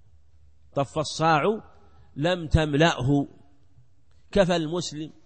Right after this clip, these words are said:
كفاه أن يكون كذوباً بخيلاً، يعني أنهم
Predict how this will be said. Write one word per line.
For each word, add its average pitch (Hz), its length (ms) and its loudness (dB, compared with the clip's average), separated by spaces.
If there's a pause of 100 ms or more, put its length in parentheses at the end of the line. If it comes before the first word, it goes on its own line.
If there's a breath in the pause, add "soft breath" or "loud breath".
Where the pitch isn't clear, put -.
(440)
كفاه 160 560 0
أن 156 80 -4
يكون 147 580 0 (920)
كذوباً 147 720 0
بخيلاً، 127 600 -4 (1800)
يعني 156 360 -2
أنهم 165 720 -8